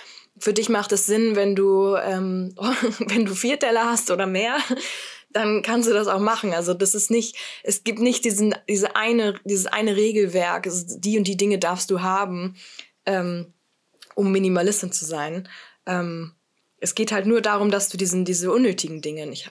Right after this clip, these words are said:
hast. Also dass du, ähm, du, du sollst eben dich bewusst entscheiden für oder gegen etwas,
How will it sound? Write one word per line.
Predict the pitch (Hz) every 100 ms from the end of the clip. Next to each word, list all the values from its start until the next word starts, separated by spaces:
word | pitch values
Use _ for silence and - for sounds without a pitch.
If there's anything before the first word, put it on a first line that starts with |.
| - 170
hast. | 165 156
Also | 170 170
dass | 180 -
du, | 185 180 - - - - _ -
ähm, | 190 180 175 175 180 _ _ _ _ _ -
du, | 196 - _ _ _ -
du | 208
sollst | 208 233 233
eben | 226 214
dich | 208 208
bewusst | 208 196 254 -
entscheiden | 185 180 196 180 185 190 180
für | - 220 214
oder | 180 185
gegen | 208 202 185
etwas, | 160 - 160 165 214 -